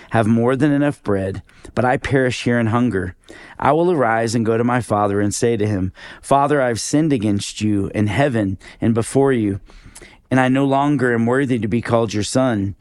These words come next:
Treat me as one of your hired servants.' And then he arose and came to his father. But while he was still a long way off, his father saw him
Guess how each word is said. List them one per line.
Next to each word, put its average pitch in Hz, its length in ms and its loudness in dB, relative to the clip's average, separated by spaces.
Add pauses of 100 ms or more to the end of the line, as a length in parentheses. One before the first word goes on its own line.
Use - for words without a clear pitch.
(240)
Treat 185 240 0
me 190 140 2
as 123 120 -2
one 139 160 0
of 120 100 -2
your 123 120 2
hired 120 320 0
servants.' 113 680 -2 (460)
And 120 120 2
then 143 100 2
he 131 100 0
arose 151 520 0
and 110 140 -2
came 147 280 0
to 160 140 -2
his 151 140 -2
father. 104 520 0 (440)
But 113 120 2
while 135 320 2
he 147 160 0
was 131 180 0
still 131 320 0
a 120 80 2
long 120 400 2
way 135 220 0
off, 95 440 -4 (320)
his 120 220 -2
father 127 480 2
saw 123 400 0
him 95 360 -4